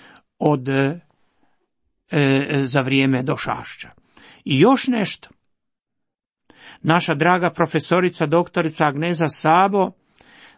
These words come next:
devetnaestog prosinca započet će niz emisija povoda-, povodom jubileja dvadeset tisuću, e, dvije tisuće dvadeset pete godine.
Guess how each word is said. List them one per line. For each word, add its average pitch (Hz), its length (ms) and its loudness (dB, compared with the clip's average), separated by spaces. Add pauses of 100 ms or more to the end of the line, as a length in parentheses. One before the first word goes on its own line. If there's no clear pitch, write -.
devetnaestog 196 920 0
prosinca 208 760 2 (360)
započet 151 640 0
će 156 180 2
niz 220 400 4 (160)
emisija 180 720 2 (440)
povoda-, 185 680 2 (120)
povodom 165 560 0 (280)
jubileja 147 920 2 (200)
dvadeset 147 720 -4 (140)
tisuću, 156 480 -4
e, 143 340 0
dvije 143 200 -2
tisuće 147 360 -4
dvadeset 135 400 -4
pete 135 320 -6
godine. - 580 -10